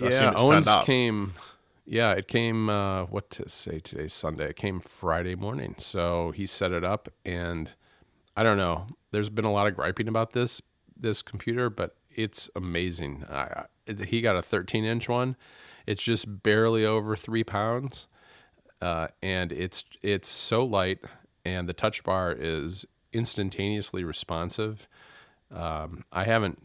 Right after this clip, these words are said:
Speaker 1: used it in pract-, I, you know, I, I just fiddled around with it. I didn't actually get to use it to do any work yet. So, and, and he's going back to school today, so I probably won't.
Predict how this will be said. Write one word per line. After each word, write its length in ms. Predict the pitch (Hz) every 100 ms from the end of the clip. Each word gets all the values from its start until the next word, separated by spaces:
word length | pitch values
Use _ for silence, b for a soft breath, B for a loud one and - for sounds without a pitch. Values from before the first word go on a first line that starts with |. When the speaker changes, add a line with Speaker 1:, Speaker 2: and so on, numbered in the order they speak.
| -
Speaker 1:
used 400 | 101 107 101 110
it 180 | 104
in 160 | 101 95
pract-, 380 | - 87 95 -
I, 60 | 95
you 120 | 87
know, 100 | -
I, 140 | 98 - -
I 120 | 131
just 180 | 107 -
fiddled 240 | - -
around 220 | 62 87
with 140 | 80 78
it. 60 |
I 60 | 82
didn't 220 | 92 87
actually 340 | 85 - 85 73
get 160 | 82
to 80 | -
use 220 | 80 87
it 100 | - -
to 80 |
do 200 | 87 92
any 140 | 85 78
work 380 | 76 87 - -
yet. 280 | 78 67 -
So, 380 | - 78 71 - - b b
and, 140 | 95 87 76
and 120 | 95
he's 200 | 101 -
going 200 | 98 78
back 200 | 78 -
to 80 | -
school 260 | - 104
today, 220 | 85 62
so 160 | 71 76
I 40 |
probably 440 | 76 85 82 76 69
won't. 360 | 76 87 -